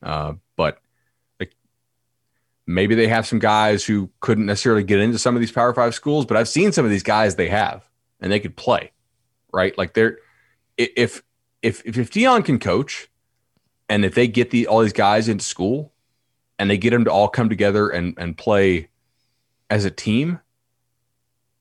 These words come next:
the, the base level of talent here is so far, like, above and away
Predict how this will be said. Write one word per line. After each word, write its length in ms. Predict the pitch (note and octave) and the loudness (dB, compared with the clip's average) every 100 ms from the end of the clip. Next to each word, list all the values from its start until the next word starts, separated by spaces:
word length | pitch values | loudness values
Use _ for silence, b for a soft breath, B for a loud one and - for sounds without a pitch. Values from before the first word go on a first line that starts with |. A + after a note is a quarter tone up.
| _ _ _ _ | _ _ _ _
the, 200 | A2+ G#2 | -6 -4
the 180 | A#2 A2 | -2 -4
base 360 | F#2+ D#3+ A3 - | 0 2 2 2
level 240 | A2 F2+ | 0 0
of 120 | D#2+ | -4
talent 360 | - C#3+ A#2+ F2+ | -2 0 0 -2
here 320 | F2+ E2 D2+ - | -2 -2 -4 -4
is 360 | F2+ D#2 - - _ _ _ - | -6 -6 -12 -20 _ _ _ -14
so 440 | - - E3 D#3+ | -10 0 0 0
far, 640 | - - C3+ G#2+ D2+ - - _ _ _ _ - | -4 -2 2 4 2 -2 -12 _ _ _ _ -8
like, 100 | F#2 | -6
above 300 | F2+ B2 G2+ | 0 0 2
and 80 | F2+ | 0
away 460 | F#2+ F2+ C#2+ - | 2 0 0 -6